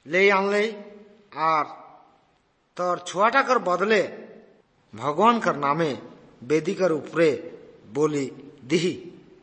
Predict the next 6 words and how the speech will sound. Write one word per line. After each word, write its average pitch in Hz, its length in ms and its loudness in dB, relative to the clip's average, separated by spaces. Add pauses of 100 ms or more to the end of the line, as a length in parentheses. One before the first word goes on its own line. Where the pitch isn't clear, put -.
(340)
অব্রাহাম 233 560 2
ভগবানকর 208 840 0 (320)
বাধ্য 143 380 -4
রেহেই। 165 680 -4 (400)
সেইলে 190 420 2
ভগবান 175 680 2